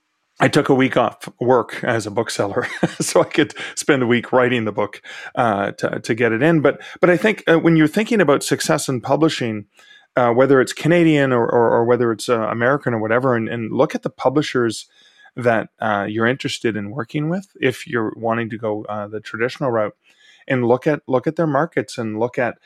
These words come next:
what, what's the competition? What are the comp titles? Are there any comp titles? Now, I did, I did come up with comp titles, uh, for that pitch too, because even though there were no books about ghosts, uh, about Hamilton,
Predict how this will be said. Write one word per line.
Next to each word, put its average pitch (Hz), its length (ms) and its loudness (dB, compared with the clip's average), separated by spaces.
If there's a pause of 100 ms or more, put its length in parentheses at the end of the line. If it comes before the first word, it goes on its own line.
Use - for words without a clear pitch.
(380)
what, 135 360 4
what's 139 200 2
the 180 100 -2
competition? 160 640 -4
What 113 140 2
are - 20 2
the 135 80 2
comp 147 320 -2
titles? 110 460 0
Are 175 180 4
there 170 140 4
any 113 160 -2
comp 101 280 -6
titles? 104 320 -8
Now, 151 140 2
I 170 80 4
did, 180 220 2
I 160 120 2
did 190 160 -2
come 190 140 2
up 151 140 2
with 139 120 -2
comp - 280 0
titles, 110 560 -4
uh, 113 180 2
for - 200 -2
that 110 200 -2
pitch - 300 -4
too, 135 400 0 (480)
because 135 320 2
even 143 140 2
though 139 100 4
there 123 100 2
were 120 100 0
no 117 120 2
books 113 260 -2
about 107 260 -4
ghosts, - 640 -6
uh, 113 60 -4
about 107 240 -6
Hamilton, 135 640 -2